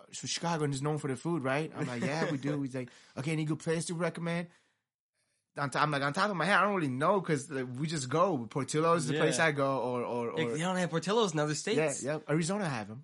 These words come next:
Speaker 1: apparently.
Speaker 2: Yeah, but we don't have In-N-Out. That's one thing.
Speaker 1: Man, In-N-Out's overrated.
Speaker 2: It, dude, I'm gonna be honest, I had it
Speaker 1: It's, it's
Speaker 2: I had it a
Speaker 1: extremely
Speaker 2: year ago.
Speaker 1: overrated.
Speaker 2: It's not that good, bro.
Speaker 1: It's overrated.
Speaker 2: Five Guys is ten times better.
Speaker 1: I agree.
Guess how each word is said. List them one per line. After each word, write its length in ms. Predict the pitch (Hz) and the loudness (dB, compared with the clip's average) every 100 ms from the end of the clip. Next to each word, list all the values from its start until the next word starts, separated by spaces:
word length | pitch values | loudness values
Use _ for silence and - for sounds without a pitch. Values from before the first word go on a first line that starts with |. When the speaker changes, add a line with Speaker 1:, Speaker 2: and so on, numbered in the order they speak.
| - | -12
Speaker 1:
apparently. 320 | 120 110 117 | -10 -8 -8
Speaker 2:
Yeah, 80 | 110 | -10
but 120 | 104 | -6
we 80 | 131 | -4
don't 140 | 196 | -2
have 100 | 170 | -4
In-N-Out. 400 | 139 147 101 57 - | -4 -4 -6 -14 -18
That's 180 | 110 - | -18 -16
one 140 | 107 | -16
thing. 160 | 113 - - _ _ _ _ _ | -16 -20 -20 _ _ _ _ _
Speaker 1:
Man, 160 | 131 165 170 | -8 -4 -4
In-N-Out's 260 | 151 123 | -4 -4
overrated. 420 | 117 98 85 73 | -4 -6 -8 -10
Speaker 2:
It, 240 | - 135 - | -10 -10 -10
dude, 240 | 143 143 | -8 -6
I'm 60 | - | -4
gonna 80 | 151 | -4
be 80 | 147 | -4
honest, 240 | 135 165 | -4 -4
I 40 | 123 | -8
had 260 | 139 147 | -10 -6
it 220 | 147 147 _ _ _ _ _ _ _ - | -6 -6 _ _ _ _ _ _ _ -10
Speaker 1:
It's, 260 | 180 170 - | -6 -4 -4
it's 140 | 196 | 0
Speaker 2:
I 20 | 135 | 2
had 100 | 175 | 4
it 80 | |
a 40 | 240 | 4
Speaker 1:
extremely 60 | |
Speaker 2:
year 120 | 240 240 | 6 6
ago. 100 | 240 | 6
Speaker 1:
overrated. 180 | 220 180 | 2 2
Speaker 2:
It's 60 | 240 | 0
not 160 | 254 | 0
that 140 | 247 226 | -2 -4
good, 180 | 262 220 | -6 -4
bro. 100 | 226 | -2
Speaker 1:
It's 80 | 226 | 2
overrated. 380 | 220 226 214 | 4 4 2
Speaker 2:
Five 160 | 262 247 | 2 2
Guys 280 | 220 190 151 | 2 0 -2
is 100 | 151 | -8
ten 360 | - 240 247 | -4 0 0
times 240 | 214 175 135 | 2 -2 -2
better. 300 | 113 92 82 _ - | -6 -10 -12 _ -4
Speaker 1:
I 120 | 180 | -2
agree. 280 | 208 208 | -2 -4